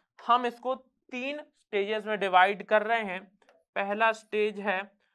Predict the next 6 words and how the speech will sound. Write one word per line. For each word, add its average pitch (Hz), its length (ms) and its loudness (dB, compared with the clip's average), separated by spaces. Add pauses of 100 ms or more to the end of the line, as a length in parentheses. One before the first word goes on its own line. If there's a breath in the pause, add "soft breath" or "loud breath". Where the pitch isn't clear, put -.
(220)
most 226 580 -4
important 185 880 -2 (480)
topic, 170 420 0 (1600)
most 196 560 -6 (260)
important 170 1040 -4 (1800)
topic। 175 420 2